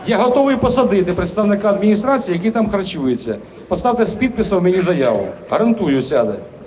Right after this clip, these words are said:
Якщо не боїтеся. Тому в мене питання: боїтеся чи не боїтеся? Коли достане, боя-, бояться не будете, це перше. Друге.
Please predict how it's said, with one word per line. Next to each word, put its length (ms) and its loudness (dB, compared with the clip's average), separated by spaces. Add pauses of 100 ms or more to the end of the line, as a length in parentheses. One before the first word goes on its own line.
(160)
Якщо 200 -2
не 80 4
боїтеся. 580 0 (520)
Тому 140 2
в 200 0
мене 180 2
питання: 340 2
боїтеся 460 0
чи 100 -4
не 100 2
боїтеся? 540 -2 (540)
Коли 240 0
достане, 560 2
боя-, 320 2
бояться 380 2
не 120 4
будете, 340 0
це 140 -6
перше. 380 -2
Друге. 380 2